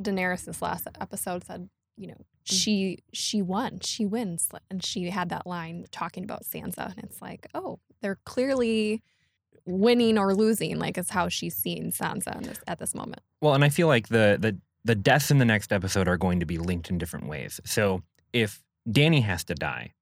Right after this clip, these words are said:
Speaker 3: then you would think probably Jon has to be the one to kill her, right? Unless Jon dies,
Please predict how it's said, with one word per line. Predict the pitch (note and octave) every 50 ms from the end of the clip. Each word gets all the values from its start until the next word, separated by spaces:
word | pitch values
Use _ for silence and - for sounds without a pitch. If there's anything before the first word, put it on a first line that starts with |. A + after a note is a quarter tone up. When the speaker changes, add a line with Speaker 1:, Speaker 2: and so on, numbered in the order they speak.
| _ _ -
Speaker 3:
then | G2+ G2+ G2
you | G2 F#2+
would | F2 E2
think | - F#2 E2 - -
probably | - E2 - E2+ D#2 E2 F2 E2+
Jon | D#2+ D#2+ F#2+ F2 E2+ E2+ E2+
has | E2 D#2+ - -
to | -
be | D2 D2 D2
the | C#2+ -
one | - D2+ D2+
to | D2
kill | - - C#3 A2+ E2
her, | - - - -
right? | - - - A2+ - _ _ _ _ _ _ -
Unless | B2 A#2+ A#2+ B2+ D3+ D#3 C3+ B2 B2 - - - - - -
Jon | G2 G2 B2+ D3+ F#3 G#3 F3+ G#2
dies, | D#2 C#2+ C2+ C#2 C2+ C2 - C#3 C#3+ -